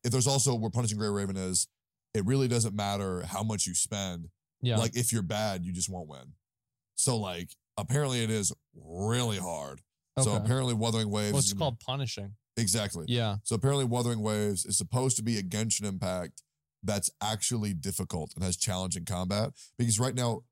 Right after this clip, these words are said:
Speaker 1: every fight, and I mean every fight, you walk in, you put on a shield,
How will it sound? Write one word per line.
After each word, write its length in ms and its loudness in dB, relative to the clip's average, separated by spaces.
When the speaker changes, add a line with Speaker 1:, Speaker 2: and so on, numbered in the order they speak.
Speaker 1:
every 260 0
fight, 240 0
and 100 -6
I 80 0
mean 140 0
every 220 -4
fight, 260 -4
you 140 0
walk 300 0
in, 280 -2
you 140 -2
put 180 -2
on 140 0
a 40 0
shield, 380 0